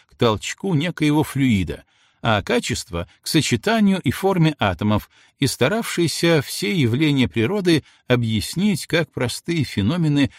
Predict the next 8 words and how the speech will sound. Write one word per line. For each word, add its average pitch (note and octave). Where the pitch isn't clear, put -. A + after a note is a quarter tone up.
непроницаемости D#3
и D3
сцепления. -
Хотя D#3+
от C#3+
этих C#3
взглядов G2+
отказались, A#2